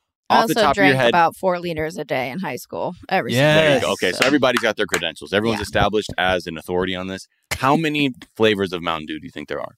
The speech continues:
Speaker 2: available to an American?
Speaker 1: Ooh, I'm gonna say twenty.
Speaker 2: Okay.
Speaker 3: I was gonna say twenty-three. I feel like
Speaker 2: Twenty-three?
Speaker 3: we're short. Like, this is
Speaker 2: Okay,
Speaker 3: all
Speaker 2: sorry.
Speaker 3: say, like, knowing, "I, I'm going to lose this game." I think
Speaker 1: Yeah.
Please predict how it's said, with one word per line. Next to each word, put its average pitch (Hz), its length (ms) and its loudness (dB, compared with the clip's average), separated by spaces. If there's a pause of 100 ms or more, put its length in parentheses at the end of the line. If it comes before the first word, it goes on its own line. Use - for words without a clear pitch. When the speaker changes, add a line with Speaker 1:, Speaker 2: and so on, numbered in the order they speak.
(160)
Speaker 2:
available 80 520 -4 (240)
to 90 140 -6
an 82 80 -4
American? 71 380 -8 (200)
Speaker 1:
Ooh, 202 480 0 (880)
I'm 202 100 -4
gonna 226 220 -4
say 196 680 2 (840)
twenty. 190 760 -6 (560)
Speaker 2:
Okay. 92 120 -6
Speaker 3:
I 123 60 0
was 135 100 -2
gonna 147 160 -2
say 151 160 2
twenty-three. 156 640 -4 (840)
I 110 140 -2
feel 143 140 6
like 151 120 4
Speaker 2:
Twenty-three? 147 40 -4
Speaker 3:
we're 147 140 2
short. 117 380 0 (100)
Like, 139 220 0
this 143 80 0
is 117 80 2
Speaker 2:
Okay, 151 180 4
Speaker 3:
all 139 80 2
Speaker 2:
sorry. 156 160 6
Speaker 3:
say, 135 220 4
like, 131 260 -2
knowing, 120 640 -4
"I, 131 200 2
I'm 117 300 -4
going 120 240 -4
to 113 80 -6
lose 127 300 -2
this 104 240 -8
game." 104 340 -8 (580)
I 127 100 -2
think 175 140 -4
Speaker 1:
Yeah. 107 120 -2